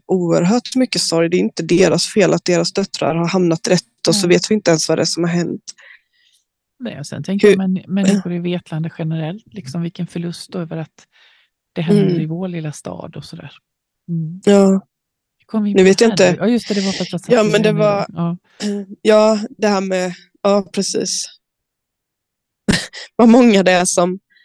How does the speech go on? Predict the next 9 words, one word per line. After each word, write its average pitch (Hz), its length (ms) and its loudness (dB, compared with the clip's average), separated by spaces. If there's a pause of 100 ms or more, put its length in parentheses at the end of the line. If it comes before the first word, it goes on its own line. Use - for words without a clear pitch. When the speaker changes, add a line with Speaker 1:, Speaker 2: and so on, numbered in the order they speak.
(600)
Speaker 1:
går 190 160 2
igenom 208 380 4
olika 196 380 0
trauman 180 460 -2
och 185 80 -4
sorg 180 320 0 (160)
på 165 260 -2
olika 185 400 0
sätt. - 460 -4